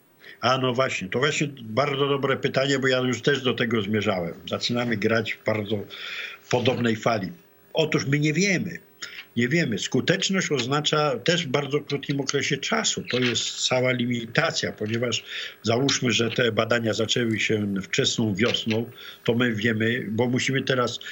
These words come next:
i co się dalej dzieje? Jak już zobaczyliśmy, że ta szczepionka jest bezpieczna,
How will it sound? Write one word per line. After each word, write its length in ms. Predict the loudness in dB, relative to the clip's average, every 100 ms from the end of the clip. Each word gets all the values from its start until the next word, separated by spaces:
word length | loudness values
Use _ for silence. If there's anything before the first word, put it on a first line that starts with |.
| -6
i 60 | 0
co 140 | 2
się 160 | 2 2
dalej 300 | 2 2 0
dzieje? 300 | -2 -2 -2
Jak 120 | -2
już 120 | 0
zobaczyliśmy, 640 | 0 0 0 -2 -2 -2
że 160 | -2 -2
ta 120 | -2
szczepionka 560 | 0 0 0 -2 0 0
jest 180 | 0 0
bezpieczna, 720 | -2 -2 -2 -2 0 -2